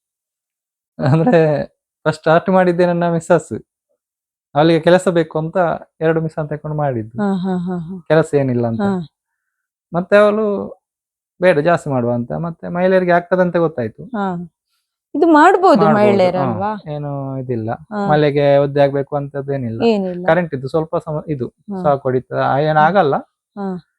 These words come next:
Speaker 1: ಎಲ್ಲ ಆಟೋಮ್ಯಾಟಿಕ್ ಮಾಡಿದೀವಿ ಎಲ್ಲ.
Speaker 2: ಹಾ. ಸ್ವಲ್ಪ ಹೆದ್ರಿಕೆ
Speaker 1: ಹಾ,
Speaker 2: ಇರ್ತದೆ
Speaker 1: ಹೆದ್ರಿಕೆ
Speaker 2: ಅಂತ.
Speaker 1: ಇರ್ತದೆ. ಆದ್ರೆ ಇಷ್ಟವರೆಗೆ ಏನು
Speaker 2: ಹಾ.
Speaker 1: ಪ್ರಾಬ್ಲಮ್ ಇಲ್ಲ.
Speaker 2: ಹಾ,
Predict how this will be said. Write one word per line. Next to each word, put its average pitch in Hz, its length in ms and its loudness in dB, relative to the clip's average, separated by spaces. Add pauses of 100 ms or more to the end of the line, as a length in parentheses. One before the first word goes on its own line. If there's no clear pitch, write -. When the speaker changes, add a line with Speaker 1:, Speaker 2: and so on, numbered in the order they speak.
(300)
Speaker 1:
ಎಲ್ಲ 151 140 -2
ಆಟೋಮ್ಯಾಟಿಕ್ 143 480 0
ಮಾಡಿದೀವಿ 131 400 -2
ಎಲ್ಲ. 107 200 -8
Speaker 2:
ಹಾ. 190 140 -10 (440)
ಸ್ವಲ್ಪ 240 280 -8
ಹೆದ್ರಿಕೆ 254 400 4
Speaker 1:
ಹಾ, - 60 4
Speaker 2:
ಇರ್ತದೆ 156 280 2
Speaker 1:
ಹೆದ್ರಿಕೆ 165 200 0
Speaker 2:
ಅಂತ. - 160 0
Speaker 1:
ಇರ್ತದೆ. 131 180 -2 (200)
ಆದ್ರೆ 156 200 -12
ಇಷ್ಟವರೆಗೆ 175 380 -4
ಏನು 165 180 -4
Speaker 2:
ಹಾ. 196 460 -8
Speaker 1:
ಪ್ರಾಬ್ಲಮ್ 135 440 -2
ಇಲ್ಲ. 120 220 -4
Speaker 2:
ಹಾ, 196 220 -8